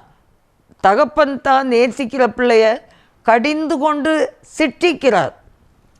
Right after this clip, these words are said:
நீதிமொழிகள் மூன்று பதினொன்று சொல்லுகிறது, அவர் கடிந்து கொள்ளும்போது சோர்ந்து போகாதுங்க. "கர்த்தர் தான் என்னை கடிந்து கொள்ளுகிறார்"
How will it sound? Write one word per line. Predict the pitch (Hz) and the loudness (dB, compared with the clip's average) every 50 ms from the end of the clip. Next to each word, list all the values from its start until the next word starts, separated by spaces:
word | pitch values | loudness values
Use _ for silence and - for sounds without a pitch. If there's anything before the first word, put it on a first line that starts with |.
| _ _ _ _ _ _ | _ _ _ _ _ _
நீதிமொழிகள் | - 254 294 294 254 285 269 285 294 285 294 285 262 247 | -4 -2 -2 0 0 -2 -2 0 0 2 2 2 2 2
மூன்று | 220 226 254 277 302 311 269 302 277 - | 0 -2 -2 -2 -2 -2 -2 -4 -4 -2
பதினொன்று | - 247 262 277 285 277 269 240 254 202 | 0 0 0 0 0 -2 -4 -4 -4 -2
சொல்லுகிறது, | - 247 247 247 254 254 254 247 240 214 254 240 240 - - _ _ - - - | 0 0 0 0 0 0 0 0 0 0 0 -2 -2 -4 -8 _ _ -20 -10 -2
அவர் | - - 226 269 269 226 - | 0 0 2 2 0 0 2
கடிந்து | - 233 240 233 302 311 311 330 320 339 311 | 2 2 2 2 0 0 -2 -2 -2 -2 -2
கொள்ளும்போது | - 285 277 285 302 294 285 254 262 262 254 254 269 247 233 - - _ _ _ _ _ | 0 0 0 0 0 -2 0 0 2 2 2 2 2 2 2 0 -4 _ _ _ _ _
சோர்ந்து | - - - 269 302 320 330 330 349 330 349 285 | -10 -4 0 2 4 4 2 2 0 -2 -2 -2
போகாதுங்க. | - 330 311 311 294 311 311 302 285 294 285 240 196 135 - - - _ | 0 2 2 2 4 2 2 2 0 -2 -2 -2 -2 -2 -2 -6 -10 _
"கர்த்தர் | - 147 147 - _ - 202 185 190 | -8 -8 -8 -8 _ -6 -6 -4 0
தான் | 214 233 226 226 | 2 2 2 2
என்னை | 220 226 220 214 185 | 0 -2 -2 -4 -4
கடிந்து | - 196 180 185 202 208 196 202 | -2 -2 0 0 0 0 0 -2
கொள்ளுகிறார்" | 175 185 190 196 190 185 185 185 185 180 165 139 | 0 2 2 2 2 2 2 2 2 2 0 -2